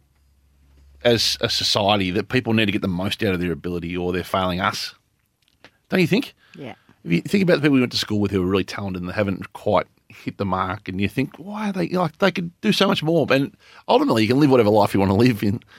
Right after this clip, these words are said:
Speaker 1: So he's just doing, he's just doing him. He's living the life he wants to live.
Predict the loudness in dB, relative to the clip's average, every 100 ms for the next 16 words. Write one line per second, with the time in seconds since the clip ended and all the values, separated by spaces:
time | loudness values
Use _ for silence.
0 | -4 0 2 2 4 4 6 4 -2 -2
1 | -2 0 -2 2 4 4 4 2 -2 -4
2 | 0 4 6 6 6 6 4 2 2 2
3 | 0 2 2 2